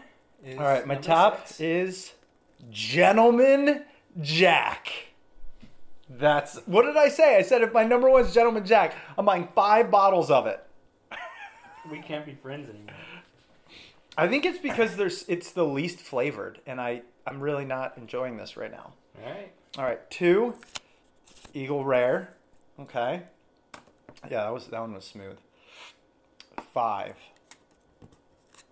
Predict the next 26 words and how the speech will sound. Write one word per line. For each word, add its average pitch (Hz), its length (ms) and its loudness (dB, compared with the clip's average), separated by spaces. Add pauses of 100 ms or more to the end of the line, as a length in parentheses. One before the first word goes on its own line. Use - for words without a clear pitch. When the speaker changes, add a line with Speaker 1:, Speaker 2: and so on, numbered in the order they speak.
(840)
Speaker 2:
Four 131 220 -6
Roses. 156 600 -8 (340)
Interesting. - 460 -16 (800)
Speaker 1:
Yeah, 110 160 -20
I 113 140 -20
don't 131 140 -20
understand 123 520 -20
this. 101 200 -20 (300)
Speaker 2:
Seven, 147 600 -4 (500)
District 135 340 -14
Made. 123 340 -8
That 151 160 0
one's 170 260 -4
super 147 400 -6
weird. 117 420 -8
I 135 100 -8
knew 156 240 -6
that 120 200 -4
one 110 100 -12
was 107 120 -14
gonna 120 180 -14
be 107 120 -14
really 104 260 -12
weird. 101 320 -16 (1120)
One 123 560 -12
is 147 560 -10